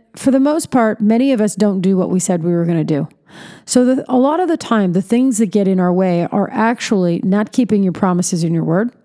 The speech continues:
not doing what you said you were gonna do when you said you were gonna do it, which is a function of the time or the, your relationship to time.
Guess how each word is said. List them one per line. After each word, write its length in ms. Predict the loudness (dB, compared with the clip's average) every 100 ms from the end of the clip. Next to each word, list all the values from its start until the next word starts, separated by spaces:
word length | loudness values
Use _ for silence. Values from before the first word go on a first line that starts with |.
| _ _ -20 -20 -4
not 260 | 0 0 2
doing 300 | 2 2 2
what 160 | 0
you 100 | -2
said 280 | -2 -2 -2
you 80 | 0
were 100 | 0
gonna 160 | 0 0
do 220 | 0 0
when 360 | 0 0 0
you 140 | 0 0
said 320 | 0 -2 0
you 80 | 0
were 140 | 0
gonna 180 | 0 0
do 180 | 0 -2
it, 160 | -4 -14 -20 -20 -12 -2
which 180 | -2 -2 -6 _ -2
is 220 | 0 0 -6 _ -6
a 100 | -6
function 520 | -2 -2 -2 -2 -2
of 200 | -2 -2
the 80 | -2
time 800 | -4 -12 -4 0 0 0 -4 -8 _ -2
or 100 | 0
the, 220 | 0 -2 -2
your 200 | 0 2
relationship 760 | 2 2 0 0 -2 -2 -6
to 160 | -4 -4
time. 380 | -4 -8 -8